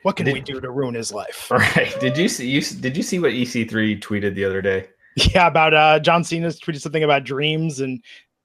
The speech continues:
Speaker 1: yeah. Oh, what was it? What was the exact quote? But basically saying he's in a nightmare.
Speaker 2: Yeah. So John Cena, let me find it here. Um,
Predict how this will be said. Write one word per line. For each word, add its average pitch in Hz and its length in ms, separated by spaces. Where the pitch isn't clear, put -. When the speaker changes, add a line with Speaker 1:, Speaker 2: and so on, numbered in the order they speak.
Speaker 1:
yeah. 139 640
Oh, 190 80
what 196 280
was 202 120
it? 220 120
What 202 120
was 214 120
the 220 80
exact 196 260
quote? 185 240
But 175 140
basically 196 240
saying 180 160
he's 160 120
in 156 100
a 147 60
nightmare. 127 480
Speaker 2:
Yeah. 123 440
So 110 200
John 127 320
Cena, 110 380
let 107 120
me 98 100
find 87 260
it - 100
here. 92 460
Um, 101 460